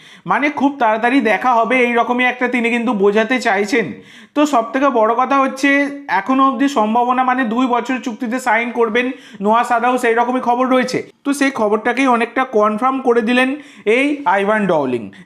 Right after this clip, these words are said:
সেটা তোমরা বলতেই পারো। এরপরে তোমাদের যে আপডেটটা দিতে চলেছি সেটা হচ্ছে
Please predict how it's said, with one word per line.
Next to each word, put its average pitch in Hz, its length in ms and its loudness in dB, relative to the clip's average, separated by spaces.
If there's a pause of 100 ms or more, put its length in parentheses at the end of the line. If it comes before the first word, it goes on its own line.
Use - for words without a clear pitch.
সেটা 226 300 0
তোমরা 240 260 0
বলতেই 170 360 2
পারো। 98 180 -4 (380)
এরপরে 285 360 0 (180)
তোমাদের 233 380 0
যে 269 140 2
আপডেটটা 226 360 -2 (100)
দিতে 185 240 -4
চলেছি 202 320 2 (180)
সেটা 226 320 0
হচ্ছে - 260 -2